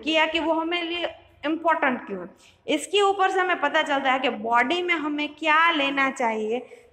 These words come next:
जिसकी वजह से हमें डिजीज ना हो और हमारी जो बॉडी है वो ग्रोथ अच्छी करे। जो हमने पहले जो चैप्टर में मैं चिल्ला चिल्ला के कह रही थी कि जो फूड है आपको, हमारी फूड हैबिट अच्छी होनी चाहिए, हमारी फूड हैबिट हो-,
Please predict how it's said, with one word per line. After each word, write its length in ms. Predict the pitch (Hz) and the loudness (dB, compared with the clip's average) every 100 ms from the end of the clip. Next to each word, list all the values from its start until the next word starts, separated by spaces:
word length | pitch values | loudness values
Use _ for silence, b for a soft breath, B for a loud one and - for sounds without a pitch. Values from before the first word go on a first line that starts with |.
| - | -6
जिसकी 460 | 262 262 - 349 330 | -4 -4 -2 0 2
वजह 280 | 294 254 | 2 0
से 120 | 254 247 | 0 0
हमें 320 | 240 247 233 | 0 0 -2
डिजीज 480 | 247 233 269 233 233 | -4 -4 -8 -8 -2
ना 180 | 254 | 0
हो 500 | 226 196 - - - | 0 -2 -10 -16 -6
और 60 | 220 | 0
हमारी 420 | 277 269 269 285 | 2 2 2 2
जो 160 | 254 277 | 0 0
बॉडी 360 | 233 233 254 | 4 4 4
है 140 | 311 254 | 2 2
वो 200 | 233 233 | 0 -2
ग्रोथ 480 | 226 247 277 - - | 2 2 2 -4 -6
अच्छी 320 | 262 - 262 | -4 -4 -6
करे। 500 | - 180 185 - _ _ _ _ _ _ _ _ _ _ _ _ _ _ _ _ _ _ _ - | -4 -6 -8 -14 _ _ _ _ _ _ _ _ _ _ _ _ _ _ _ _ _ _ _ -2
जो 120 | 262 | 2
हमने 240 | 277 311 285 | 4 2 0
पहले 440 | 285 285 302 302 | 2 4 4 4
जो 100 | 311 | 2
चैप्टर 360 | 311 277 294 285 | 2 2 4 4
में 140 | 277 | 2
मैं 380 | 277 220 202 - | 2 -2 -6 -6
चिल्ला 320 | 294 311 294 | -2 2 2
चिल्ला 300 | 294 294 277 | 2 2 2
के 140 | 285 | 0
कह 160 | 262 254 | -2 -2
रही 120 | 247 | -2
थी 160 | - 247 | -4 -6
कि 120 | 220 | -6
जो 160 | 233 240 | -6 -8
फूड 360 | - 285 269 | -8 -8 0
है 60 | 262 | 2
आपको, 300 | 240 - 247 | 2 2 0
हमारी 400 | 233 240 240 240 | 2 2 2 0
फूड 240 | 254 277 | -4 -4
हैबिट 320 | 240 240 240 | 0 0 0
अच्छी 220 | 247 240 262 | -4 -4 -8
होनी 240 | 240 233 | -6 -6
चाहिए, 200 | 240 226 | -4 -4
हमारी 220 | 226 220 | -4 -6
फूड 240 | 214 240 233 | -8 -6 -6
हैबिट 240 | 226 | -4
हो-, 80 | 220 | -6